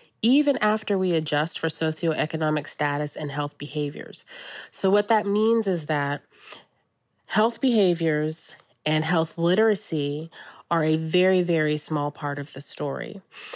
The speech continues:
In addition to those, there are differences in access, meaning, um, that folks might have a lack of insurance, uh, lack of transportation, difficulty getting to appointments.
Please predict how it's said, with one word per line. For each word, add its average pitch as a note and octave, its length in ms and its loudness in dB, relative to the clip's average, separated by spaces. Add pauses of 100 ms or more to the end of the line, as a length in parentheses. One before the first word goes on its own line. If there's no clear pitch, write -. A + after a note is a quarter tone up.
(500)
In F3+ 140 0
addition E3+ 480 2
to G#3+ 160 2
those, D3 460 0
there D#3+ 160 0
are D3 100 2
differences D3+ 640 -2
in D3+ 140 0
access, E3+ 800 -2 (280)
meaning, D#3 640 2
um, D3 460 -6 (520)
that D3 260 0 (360)
folks - 380 -2
might D#3 180 0
have D#3 200 -2
a C#3+ 40 0
lack D3+ 360 0
of D#3 100 -2
insurance, D#3 960 -2 (540)
uh, D3 220 -4
lack D#3 280 0
of D#3 120 -6
transportation, E3 920 0
difficulty D#3 560 -2
getting D3 320 0
to D3 160 -6
appointments. A3 1000 0